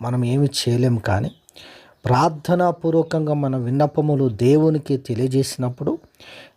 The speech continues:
దేవుడు మన ప్రార్థన ఆలకించి మన మార్గమును సరళం చేస్తాడు. దేవుని బిడ్డలారా, మన పనుల భారమును, మన యావత్ చింతను దేవుని పైన వేయడం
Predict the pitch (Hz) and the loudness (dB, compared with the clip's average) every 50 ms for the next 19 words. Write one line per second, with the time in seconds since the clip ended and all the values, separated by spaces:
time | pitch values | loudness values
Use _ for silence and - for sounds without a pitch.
0 | _ 123 113 107 143 151 170 196 196 190 190 170 156 127 123 135 - - 127 127 | _ -6 0 2 4 6 6 6 4 4 0 0 0 -2 -2 -4 -8 -8 -10 -8
1 | 127 123 123 - - 117 107 131 139 135 135 - - 147 139 135 127 123 123 131 | -8 -8 -10 -10 -8 -6 -4 -4 -6 -6 -8 -4 -2 -2 0 2 2 2 2 2
2 | 127 - 131 120 123 - - 123 117 - - - _ _ - - - - - _ | 2 0 0 0 0 0 0 -2 -2 -2 -6 -16 _ _ -20 -20 -20 -20 -20 _
3 | _ _ - 117 120 113 110 110 113 113 131 147 135 - - - 143 139 135 127 | _ _ -2 0 2 2 2 2 2 2 2 2 0 -2 -2 0 0 2 2 2
4 | 117 117 - - - - - 104 101 110 113 120 117 120 107 - 113 104 - - | 0 -2 -4 -6 -6 -4 -2 -2 0 0 0 0 0 0 -2 -2 -4 -4 -4 -6
5 | - 101 92 90 - - _ _ _ _ - - - - _ _ _ 113 131 135 | -4 -4 -4 -4 -4 -8 _ _ _ _ -20 -20 -20 -20 _ _ _ 2 4 4
6 | 139 139 139 127 117 127 123 139 120 127 131 131 135 - - - _ _ _ _ | 4 4 4 2 0 0 0 0 0 2 2 2 0 0 -4 -10 _ _ _ _
7 | - _ _ _ _ _ - 127 139 127 - - 135 139 165 180 175 165 120 139 | -20 _ _ _ _ _ -2 -2 -2 -2 0 0 0 2 2 2 2 0 0 -2
8 | 147 147 160 170 165 160 156 151 147 143 - - _ _ _ _ _ _ - 117 | -2 -2 0 -2 -2 -2 -4 -4 -4 -6 -8 -10 _ _ _ _ _ _ -10 -8
9 | 120 131 135 127 123 123 123 131 143 147 - - - - - 127 127 127 - 165 | -6 -4 -4 -2 -2 0 0 0 0 0 -2 -4 -8 -2 0 2 2 2 2 0
10 | 151 143 120 104 - _ _ _ _ - - - - _ _ _ - 98 95 117 | 0 0 -2 -4 -8 _ _ _ _ -20 -20 -20 -20 _ _ _ -16 -10 -2 2
11 | 123 139 156 175 180 175 160 - 170 156 151 156 143 135 131 131 135 135 135 123 | 4 6 6 6 4 2 0 0 0 0 0 0 0 0 0 0 0 -2 -2 -2
12 | 120 117 123 | -4 -4 -6